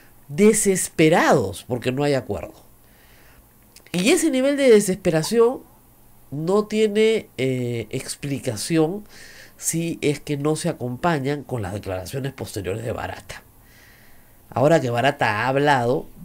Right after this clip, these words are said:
se entiende por qué no querían que hable. Yo creo que cuando termine este gobierno en el dos mil veintiuno y estos congresistas no tengan inmunidad parlamentaria, tiene que haber una investigación fiscal para determinar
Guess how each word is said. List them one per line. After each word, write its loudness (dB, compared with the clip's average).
se -10
entiende -4
por -6
qué -8
no -6
querían -6
que 4
hable. 4
Yo 0
creo 4
que -4
cuando -4
termine -2
este -2
gobierno 2
en 0
el -2
dos -4
mil -2
veintiuno -2
y -2
estos -4
congresistas -4
no -6
tengan -4
inmunidad -4
parlamentaria, -6
tiene -2
que 6
haber 6
una 2
investigación -2
fiscal -14
para -2
determinar 2